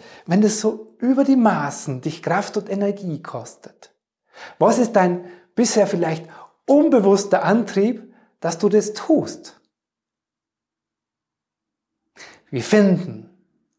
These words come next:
im weiteren Gesprächsverlauf ihren Antrieb.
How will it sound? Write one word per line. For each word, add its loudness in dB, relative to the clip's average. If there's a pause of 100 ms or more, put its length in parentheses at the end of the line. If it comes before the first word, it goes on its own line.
(340)
im -14
weiteren 0
Gesprächsverlauf 0 (680)
ihren 2
Antrieb. -10